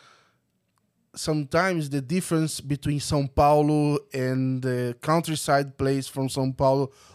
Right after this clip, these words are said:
or from other states in Brazil, they have, for example, like, uh,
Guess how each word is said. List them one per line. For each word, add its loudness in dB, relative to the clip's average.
or -6
from -6
other 2
states -8
in -8
Brazil, -8
they -4
have, 0
for -2
example, 0
like, 0
uh, -4